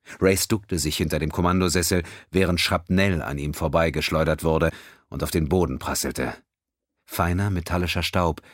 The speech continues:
legte sich auf seine Schultern und in sein dünner werdendes stahlgraues Haar. Er spähte hinter dem Stuhl hervor und sah durch beißenden Rauch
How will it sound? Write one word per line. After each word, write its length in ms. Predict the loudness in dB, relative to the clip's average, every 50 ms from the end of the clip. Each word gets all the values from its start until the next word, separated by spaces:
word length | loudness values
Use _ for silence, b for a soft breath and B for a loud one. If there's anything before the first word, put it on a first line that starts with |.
| B B
legte 380 | B 2 2 2 2 0 -4 -4
sich 220 | -4 -4 -2 -2
auf 80 | -2 -2
seine 240 | 0 0 0 0 0
Schultern 460 | 0 2 2 0 2 2 0 0 0 B B B B B B B
und 200 | -10 -10 -8 -6
in 120 | -4 -2
sein 280 | 0 0 0 0 2 2
dünner 320 | 2 2 4 2 2 2
werdendes 500 | 0 0 0 2 0 0 0 0 -2 -2
stahlgraues 760 | -2 0 2 2 2 2 0 0 0 -2 0 0 -2 -2 -2
Haar. 340 | 0 -2 -2 -2 -6 -10 -12 _ _ _ _ _ _ _ _ _ _ _ _ _ _ _ _ -10
Er 120 | -6 -4
spähte 400 | -4 -2 -2 -2 -2 -2 -2 -2
hinter 220 | -2 -2 -2 -2
dem 140 | -2 -4 -4
Stuhl 280 | -4 -2 -2 0 0 0
hervor 400 | 0 -2 -2 -2 -2 -2 -2 -4 b b b b b b b
und 180 | _ -8 -6 -4
sah 280 | 0 0 0 0 0 -2
durch 280 | -2 -4 -4 -4 -2
beißenden 540 | 0 2 2 2 0 -2 -2 0 0 0 -2
Rauch 320 | 0 2 2 2 2 0